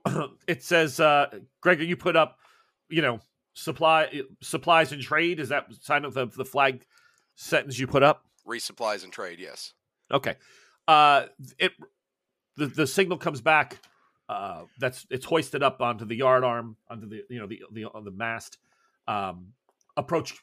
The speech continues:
Speaker 1: you know, approach with, with no sheets, low speed, you know, be careful.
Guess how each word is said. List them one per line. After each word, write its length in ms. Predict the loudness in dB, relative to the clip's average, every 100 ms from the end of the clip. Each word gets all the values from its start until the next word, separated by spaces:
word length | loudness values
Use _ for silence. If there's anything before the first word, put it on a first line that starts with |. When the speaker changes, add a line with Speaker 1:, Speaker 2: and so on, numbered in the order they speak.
| _
Speaker 1:
you 60 | -6
know, 120 | -4
approach 460 | -4 -2 -4 -4 -12
with, 320 | -6 -6 -6 -20 _ _ _ _ _ _ _ _
with 180 | -6 -4
no 140 | -4
sheets, 340 | -4 -6 -6 -4
low 140 | -4
speed, 480 | -4 -6 -4 -4 -4
you 80 | -6
know, 80 |
be 180 | -6 -8
careful. 440 | -6 -6 -6 -10